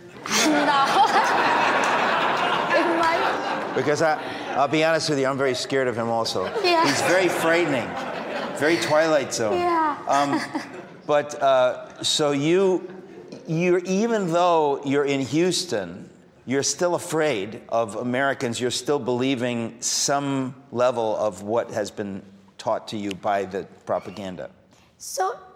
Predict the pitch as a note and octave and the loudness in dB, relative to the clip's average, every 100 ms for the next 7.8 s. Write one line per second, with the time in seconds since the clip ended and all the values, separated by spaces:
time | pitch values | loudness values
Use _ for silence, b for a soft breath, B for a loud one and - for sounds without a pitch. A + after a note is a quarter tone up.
0 | - _ _ _ - G#4 - D5 F4 D4+ | -20 _ _ _ -4 -4 -4 -4 -2 0
1 | D4+ C#4 C4 B3 A#3 B3+ A#3+ A#3 A3+ G#3 | 0 -2 -2 -4 -2 -4 -4 -6 -10 -10
2 | G3 - A3 G#3 G3+ - A#3 A3+ A3 A3 | -10 -4 -4 -4 -12 -6 -4 -4 -6 -8
3 | A3+ G#3+ G#3+ G#3+ G#3+ - - G3+ G3 G3 | -6 -8 -6 -4 -4 -8 -8 -4 -2 -4
4 | G3 G#3 G3+ F#3+ - G#3+ G3+ G#3 - b | -6 -6 -6 -8 -4 -4 -4 -12 -16 b
5 | b b b b b b A#4 G#4+ E4+ C#4+ | b b b b b b 0 0 0 -4
6 | - G3+ E3+ - - _ _ F#4 F#4 E4+ | -4 -8 -10 -18 -20 _ _ 0 2 0
7 | F4 D#4+ D4 C4 C4 B3 A#3 | -2 -2 0 -2 -2 0 -2